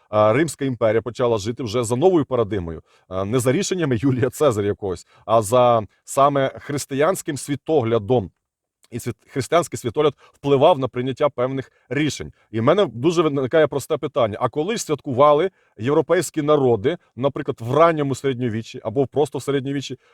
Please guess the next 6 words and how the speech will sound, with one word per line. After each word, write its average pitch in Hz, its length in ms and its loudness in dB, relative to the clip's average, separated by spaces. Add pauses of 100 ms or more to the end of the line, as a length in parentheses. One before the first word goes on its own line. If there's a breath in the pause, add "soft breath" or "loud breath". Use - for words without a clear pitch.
а, 104 180 2
дату 139 720 2 (280)
початку, 156 680 0
а, 113 240 2
Нового 151 340 4
року? 147 320 0